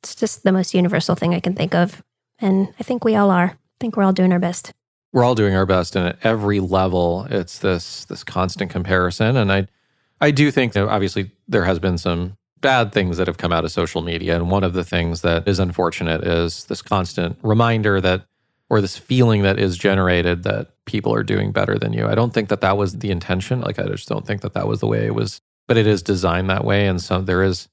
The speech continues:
Speaker 2: a large portion of people who might look at it and say, "Well, that person is doing better than me." And it happens at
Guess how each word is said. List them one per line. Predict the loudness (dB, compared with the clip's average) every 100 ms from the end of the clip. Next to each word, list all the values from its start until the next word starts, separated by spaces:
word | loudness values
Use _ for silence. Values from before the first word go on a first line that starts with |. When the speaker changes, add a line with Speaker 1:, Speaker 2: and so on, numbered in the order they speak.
| _ _ _ -6
Speaker 2:
a |
large | 0 0 0 -2
portion | -4 -2 -6
of | -6
people | -6 -2 -2
who | 0
might | 0 0
look | -2 0
at | 0
it | 0
and | -2
say, | -2 0
"Well, | 0 0
that | 0 0
person | 0 -4 -2
is | -4 -2
doing | -2 -2
better | -2 -2 -2
than | -2 -4
me." | -4 -6 -6
And | -2
it | 0
happens | 0 0 -2
at | -4